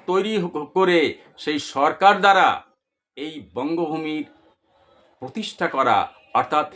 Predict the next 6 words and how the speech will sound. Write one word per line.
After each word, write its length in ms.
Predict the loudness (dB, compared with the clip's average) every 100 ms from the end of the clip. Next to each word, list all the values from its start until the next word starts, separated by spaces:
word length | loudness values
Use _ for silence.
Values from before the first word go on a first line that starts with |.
| -4
হিন্দুদের 580 | 0 2 6 6 6 2 -4 _ -8
অধিকার 380 | -8 -6 -8
প্রতিষ্ঠা 480 | -8 -10 -12 -10 -6
করা, 400 | -2 2 2 0 -4 _
এ 140 | -4 -2
বাংলাদেশের 720 | 0 0 0 -4 -6 -4